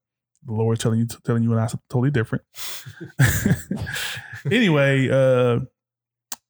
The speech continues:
she, he said he wasn't getting married. "I'm not, I'm not walking the aisle." And that's when she went crazy. Not crazy, crazy, but she started crying. She got hysterical.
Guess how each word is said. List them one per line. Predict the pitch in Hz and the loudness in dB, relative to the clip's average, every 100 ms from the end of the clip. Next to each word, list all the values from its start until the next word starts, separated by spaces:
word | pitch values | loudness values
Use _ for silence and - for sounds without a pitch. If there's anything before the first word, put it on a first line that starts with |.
| _ | _
she, | - 208 214 208 202 196 - - | -2 0 2 4 4 2 0 -4
he | 214 214 | 0 2
said | 226 | 2
he | 220 | 2
wasn't | 214 202 | 2 2
getting | 214 | 2
married. | 247 117 - _ _ | 2 0 -4 _ _
"I'm | 151 | -6
not, | 156 131 | -2 0
I'm | |
not | 165 160 | 2 2
walking | 160 | 2
the | 147 165 | 2 4
aisle." | 139 - - _ _ _ _ _ - | 2 0 -6 _ _ _ _ _ 0
And | 139 135 135 135 131 127 117 131 | 2 4 4 2 2 0 0 0
that's | 180 - | 0 2
when | 165 | 0
she | 147 170 160 151 147 143 135 - - _ _ 151 | 2 2 4 4 4 2 0 -4 -12 _ _ -2
went | 139 | 0
crazy. | 160 135 117 - - _ _ _ _ | 0 0 -2 -8 -14 _ _ _ _
Not | 156 175 - | -2 0 0
crazy, | 180 165 131 | 0 2 0
crazy, | 127 123 120 | 0 -2 -2
but | 117 | -4
she | 143 | -2
started | 147 139 - | 0 0 0
crying. | 139 131 131 127 | 0 2 0 -2
She | 135 | 0
got | 131 | 0
hysterical. | 127 139 127 123 131 127 | 0 0 0 0 -2 -2